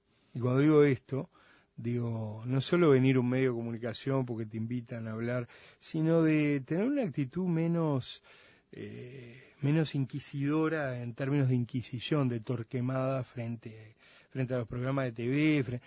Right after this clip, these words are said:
o sea, una actitud más amplia, más dialógica. Por supuesto, yo tengo el enorme privilegio que me has invitado a, a participar en,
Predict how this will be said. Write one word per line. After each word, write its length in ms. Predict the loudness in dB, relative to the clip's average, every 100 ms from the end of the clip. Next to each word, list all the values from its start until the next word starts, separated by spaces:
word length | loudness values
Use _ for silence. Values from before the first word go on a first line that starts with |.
| -16 -16 -4
o 80 |
sea, 140 | -2 2
una 200 | 4 6
actitud 600 | 4 2 -2 0 0 0 -4 -2
más 380 | 2 2 4
amplia, 560 | 2 4 2 0 -2 -2
más 400 | -2 0 -2 -4
dialógica. 720 | -2 2 4 2 0 -10 -12 -16 -20 _ _ _ -20 _ _ _ _ -8
Por 160 | -6
supuesto, 400 | -4 2 2 2
yo 60 | 2
tengo 180 | 2 2
el 100 | 2
enorme 600 | 2 4 6 6 4 2
privilegio 600 | 0 4 4 4 2 0
que 60 |
me 140 | 0 -2
has 180 | -2 -2
invitado 640 | -4 -4 0 2 4 0 -6 -18 -20 -20
a, 360 | -12 -12 -6 -4
a 60 | -4
participar 640 | -4 -4 -6 -2 0 0
en, 200 | 0